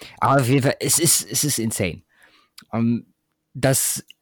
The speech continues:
sollte oder hat auch, wie gesagt, bin ich wieder bei dem Punkt und den lässt sich jetzt, wie gesagt, auch auf alles, alles Weitere ziehen.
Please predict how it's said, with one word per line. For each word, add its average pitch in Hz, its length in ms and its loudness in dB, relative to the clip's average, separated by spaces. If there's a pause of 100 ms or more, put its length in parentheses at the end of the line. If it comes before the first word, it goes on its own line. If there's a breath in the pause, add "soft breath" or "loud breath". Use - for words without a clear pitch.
(140)
sollte 156 640 4
oder 127 240 2
hat 139 240 -2
auch, 123 220 -2
wie 123 100 0
gesagt, 127 280 0
bin 123 140 2
ich 127 120 -4
wieder 123 180 2
bei 113 160 2
dem 110 120 2
Punkt 175 280 2
und 127 120 2
den 117 460 0
lässt 117 260 0
sich 113 120 -2
jetzt, 113 180 -2
wie 110 80 -2
gesagt, 110 320 0
auch 107 80 -6
auf 110 220 -2
alles, 113 500 0
alles 110 280 -4
Weitere 113 380 0
ziehen. 156 420 0